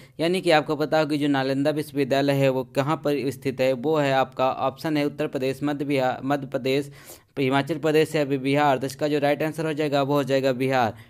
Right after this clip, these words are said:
नेक्स्ट क्वेश्चन की यहाँ पे बात कर लेते हैं, तिरालीस, तिरासी वाला। अरुणाचल प्रदेश का भारत का एक राज्य है जो कि भारत की किस सीमा पर स्थित है? तो यहाँ पर अरुणाचल प्रदेश का पूछा गया किस सीमा पर स्थित है,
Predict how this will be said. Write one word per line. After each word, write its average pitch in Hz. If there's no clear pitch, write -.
नेक्स्ट 151
क्वेश्चन 180
की 160
यहाँ 170
पे 170
बात 151
कर 160
लेते 160
हैं, 143
तिरालीस, 147
तिरासी 147
वाला। 139
अरुणाचल 160
प्रदेश 160
का 147
भारत 151
का 160
एक 143
राज्य 143
है 147
जो 135
कि 139
भारत 160
की 151
किस 165
सीमा 139
पर 131
स्थित 139
है? 123
तो -
यहाँ 170
पर 165
अरुणाचल 147
प्रदेश 151
का 156
पूछा 147
गया 147
किस 147
सीमा 143
पर 147
स्थित 147
है, 135